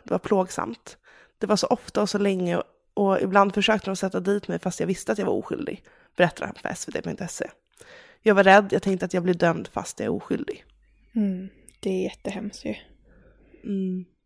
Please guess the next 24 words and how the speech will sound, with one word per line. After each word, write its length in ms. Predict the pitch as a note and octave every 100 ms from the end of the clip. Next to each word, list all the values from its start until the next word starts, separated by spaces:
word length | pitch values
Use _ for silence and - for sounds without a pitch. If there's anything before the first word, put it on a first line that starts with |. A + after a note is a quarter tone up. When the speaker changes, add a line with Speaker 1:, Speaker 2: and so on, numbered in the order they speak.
| _ _ _ _ _
Speaker 2:
Men 160 | - G#3+
utöver 480 | D#4 A#3+ - D4 C4+
den 80 | C#4
här 80 |
cykelmannen 640 | B3 A#3+ - G3+ G3+ G#3 G#3+
så 100 | A3
fanns 300 | A#3+ G#3+ -
det 60 |
faktiskt 340 | - G#3 F#3+ -
en 260 | G3+ F#3+ G3
till 200 | G3+ G3
person 540 | G3+ - - A#3 B3
som 200 | - G#3
också 280 | G#3 - B3
var 340 | C#4 - - -
intressant 600 | G#3 G3 G#3 - - G3+
i 60 |
fallet. 680 | - A3 - B3 - - - _ _ _ _ _ _ _ _ -
Och 120 | G#3+
det 420 | A3 G#3 G3+ -
ska 180 | - -
vara 260 | A#3 A3 -
en 240 | G3+ G3+
man 380 | G3+ F#3+ C4+ D4+